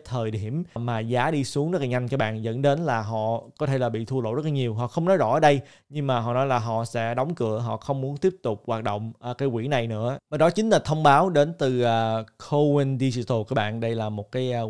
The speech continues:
quỹ đầu tư của ngân hàng đầu tư Cowen. Thì cái mà các bạn nên hiểu ở đây đó cũng tương tự như là những người đầu tư khi mà thị trường ảm đạm đó,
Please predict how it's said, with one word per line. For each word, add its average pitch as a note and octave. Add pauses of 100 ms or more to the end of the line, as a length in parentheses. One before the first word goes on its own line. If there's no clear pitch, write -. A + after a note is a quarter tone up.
quỹ G#2+
đầu A#2
tư C#3+
của A#2+
ngân C#3+
hàng B2
đầu A2+
tư B2+
Cowen. C3 (160)
Thì E3
cái G#3+
mà A#3
các F#3+
bạn C#3
nên C#3+
hiểu C3
ở D3
đây D3
đó D3+
cũng D3
tương E3
tự A2
như B2+
là A2+
những A2
người C3
đầu A2
tư C3+ (100)
khi F#3+
mà C3
thị C3
trường B2+
ảm B2+
đạm A2+
đó, C3